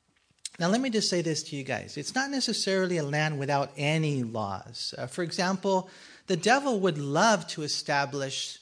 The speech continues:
Sharia law. The devil would love for Muslims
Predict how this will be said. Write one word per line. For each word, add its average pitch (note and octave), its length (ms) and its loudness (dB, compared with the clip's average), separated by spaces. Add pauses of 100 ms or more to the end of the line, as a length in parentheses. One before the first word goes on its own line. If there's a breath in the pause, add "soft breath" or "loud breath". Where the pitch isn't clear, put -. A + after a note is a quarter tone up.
(100)
Sharia C#3 680 -2
law. G#2+ 360 -10 (1500)
The D#3+ 100 0
devil A#3+ 340 6
would F3+ 160 4
love E3+ 420 4
for D3+ 400 2
Muslims C#3 1300 -2